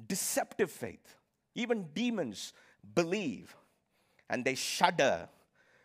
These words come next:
but they will never repent. Verse twenty. Verse twenty, he brings it down to this. He says, "Do you want to be shown, you foolish person?" Circle that word, foolish person.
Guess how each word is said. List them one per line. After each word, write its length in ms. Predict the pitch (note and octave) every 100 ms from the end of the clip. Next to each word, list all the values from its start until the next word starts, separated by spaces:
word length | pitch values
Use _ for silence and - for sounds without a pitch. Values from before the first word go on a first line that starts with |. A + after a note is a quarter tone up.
| _
but 140 | G#2
they 60 | A#2+
will 100 | A2
never 180 | A#2+ B2
repent. 360 | A2 B2 G2+ - _ _ _ _ _ _ _ _ _ _ _ _ A2
Verse 220 | B2 -
twenty. 380 | C3+ B2+ B2 F2 _ _ _ _ _ _ _ _
Verse 180 | A#2+ B2
twenty, 280 | - C3+ C3+
he 100 | C3
brings 320 | A#2+ C3 C3
it 80 | C3
down 200 | A#2+ B2
to 100 | B2
this. 340 | G#2+ G2+ - - _ _ _ _
He 80 | A#2
says, 460 | - B2 A2 - _ - _ _ _ _ _ _ _ _ _
"Do 100 | D3
you 140 | F#3
want 240 | A#3 A3 G#3+
to 60 |
be 120 | G3 F#3+
shown, 680 | - - G3+ F3+ C3 A2 G2
you 140 | B2+
foolish 760 | A#2+ - E3+ E3 C#3+ C3+ - - - _
person?" 400 | C3 G#2+ - F2+
Circle 420 | - E3+ D3+ C#3
that 200 | A#2 G#2
word, 240 | G#2 G2+ - _ _ _ _ _
foolish 420 | D3 B2+ A2 -
person. 380 | G#2+ - G2